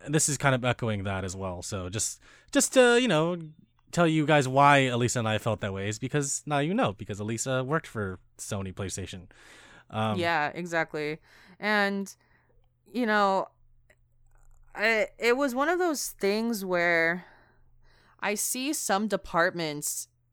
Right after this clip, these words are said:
Speaker 2: at my work, and some of those departments aren't dictated or supervised by someone in Japan.
Speaker 1: Mm-hmm.
Speaker 2: And it feels like there was just, it was such an easier, not,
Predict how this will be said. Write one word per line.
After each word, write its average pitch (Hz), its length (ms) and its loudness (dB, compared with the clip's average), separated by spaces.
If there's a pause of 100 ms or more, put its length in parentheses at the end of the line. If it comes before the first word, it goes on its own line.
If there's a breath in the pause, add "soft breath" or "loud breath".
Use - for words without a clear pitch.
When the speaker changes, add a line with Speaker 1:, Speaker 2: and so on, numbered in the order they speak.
(260)
Speaker 2:
at 165 260 2
my 156 380 -2
work, 151 560 -2 (300 soft breath)
and 170 160 -2
some 220 200 2
of 262 100 -2
those 269 160 2
departments 180 600 -2
aren't 160 340 -2
dictated 160 720 -2
or 147 80 -4
supervised 156 680 0
by 156 120 0
someone 156 420 -4
in 143 160 -8
Japan. 139 640 -6 (140)
Speaker 1:
Mm-hmm. 127 340 -2
Speaker 2:
And 170 120 0
it 175 100 0
feels 220 340 0
like 208 200 2
there 185 140 2
was 175 240 0
just, - 400 -4
it 165 300 4
was 170 120 0
such - 380 2
an 170 200 -2
easier, 160 800 -2
not, 240 240 4